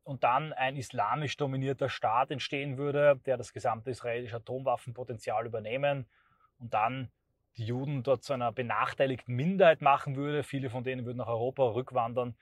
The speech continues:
Wie genau uns das helfen würde im Kampf um und für die europäische Zukunft, das muss man mir erst einmal erklären. Auch hier wird die Rolle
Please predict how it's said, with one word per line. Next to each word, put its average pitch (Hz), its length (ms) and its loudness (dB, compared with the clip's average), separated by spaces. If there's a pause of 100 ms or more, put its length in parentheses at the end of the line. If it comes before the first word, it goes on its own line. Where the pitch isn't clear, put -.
(320)
Wie 170 260 2
genau 143 380 8
uns 160 320 0
das - 180 -2
helfen 139 380 -2
würde 131 160 -2
im 117 100 -6
Kampf 123 440 -6 (560)
um 170 220 2
und 147 100 -2
für 147 140 -2
die 143 80 0
europäische 127 440 -2
Zukunft, 131 400 -6
das 123 160 -6
muss 139 200 -6
man 135 140 -2
mir 131 140 -4
erst 110 260 -2
einmal 107 220 -4
erklären. 104 600 -4 (720)
Auch - 160 -2
hier 156 300 6
wird - 320 -4
die 127 40 -4
Rolle 135 580 6